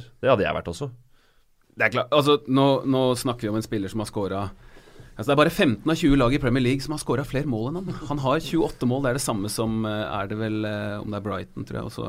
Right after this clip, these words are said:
Speaker 2: er det fire lag som har scoret færre mål enn han. Og, eh, han har en, selvfølgelig en bra lønn, men det snakkes om at han har, eh, en lav, lav lønn,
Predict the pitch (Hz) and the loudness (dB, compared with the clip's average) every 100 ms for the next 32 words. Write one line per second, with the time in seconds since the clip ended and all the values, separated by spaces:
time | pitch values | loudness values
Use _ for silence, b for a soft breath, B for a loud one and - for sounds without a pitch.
0 | - 104 101 120 87 98 90 - 107 - | -8 -10 -10 -8 -8 -6 -8 -8 -10 -10
1 | 90 - - - 98 76 - 104 117 B | -12 -10 -12 -10 -10 -10 -10 -10 -10 B
2 | B B B B 110 113 139 127 - - | B B B B 0 4 4 2 -8 -10
3 | 120 117 113 113 110 110 107 107 - - | -4 0 2 2 2 0 0 -2 -6 -8
4 | 120 135 120 101 117 120 120 113 110 107 | -4 -2 0 2 2 2 -2 -2 -2 -2
5 | 104 101 95 - - - - - 170 160 | -2 -4 -6 -10 -20 -20 -12 -2 2 4
6 | 180 135 151 170 147 220 226 - 151 147 | 4 6 8 8 4 2 -4 -4 -2 -2
7 | 151 147 131 127 123 131 120 110 113 117 | -2 -6 -6 -4 -2 -2 -2 0 0 -2
8 | 120 b b b - 117 117 117 - - | -6 b b b -4 -4 -2 -6 -10 -6
9 | 180 - - 107 101 95 123 113 95 92 | -4 -4 -4 0 2 4 4 4 0 -2
10 | 104 95 92 101 | -2 -2 -2 -4